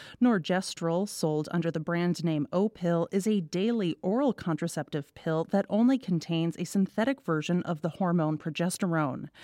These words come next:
Unlike other birth control pills, it does not contain the hormone estrogen. Norgestrel was first approved for prescription use in the nineteen seventies. In May, two advisory panels unanimously recommended making Opill available without a prescription after concluding that consumers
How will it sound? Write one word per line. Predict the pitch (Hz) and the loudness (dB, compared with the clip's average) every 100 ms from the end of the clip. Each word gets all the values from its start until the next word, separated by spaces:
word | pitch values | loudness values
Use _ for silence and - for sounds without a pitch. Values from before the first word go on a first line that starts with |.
| - - - | -18 -18 -2
Unlike | 269 277 220 170 | 6 6 6 4
other | 190 196 | 0 0
birth | 156 175 - | 0 0 0
control | 214 - 156 | -2 0 -2
pills, | 147 156 156 156 196 | -2 -2 -2 -2 -2
it | 185 | -2
does | - 202 170 | 0 0 2
not | 175 185 262 - | 2 2 -2 0
contain | 180 165 - 160 160 | 0 0 -2 0 0
the | 160 | -4
hormone | - 160 156 151 139 135 | -4 -2 0 0 -2 -2
estrogen. | 175 - 185 160 147 127 - - - - - | -4 -2 -4 -2 -4 -4 -8 -14 -20 -8 0
Norgestrel | 196 240 226 - 180 220 | 2 2 0 0 0 0
was | 202 - | 0 -2
first | - 202 - 160 | 0 -2 -2 -6
approved | - 214 208 - | -4 0 0 -2
for | 175 | -6
prescription | - - - 254 - 175 | -6 -6 -4 -4 -2 0
use | 156 156 - | 0 -2 -2
in | 190 | 2
the | 202 | 2
nineteen | 170 151 - 151 139 | 2 0 -4 -6 -4
seventies. | - 190 180 170 151 131 - - - - - - - | -2 0 0 0 -2 -6 -8 -12 -14 -14 -18 -18 -4
In | - 269 202 | 4 6 8
May, | 180 202 190 - | 6 4 2 0
two | - 247 226 | 0 0 2
advisory | 170 160 170 190 170 | 0 0 0 0 -2
panels | - 180 165 170 175 | -2 -2 0 0 -2
unanimously | 185 226 196 175 254 226 - 180 | 2 4 4 6 6 4 2 -2
recommended | 165 160 170 147 147 156 | -2 0 0 0 0 0
making | 160 190 - 226 | 0 2 4 2
Opill | - 160 - 165 160 - | 2 -2 -2 -2 0 0
available | 175 190 247 254 175 165 | 0 0 2 4 4 2
without | 170 165 156 | 2 0 0
a | |
prescription | - 165 - 226 - 208 208 | -2 -4 -2 -2 0 0 2
after | - 196 208 | 0 -2 0
concluding | 226 208 - 262 254 240 | 2 0 0 -2 4 4
that | 214 185 | 4 0
consumers | 208 208 - 240 226 226 | 0 0 2 2 4 2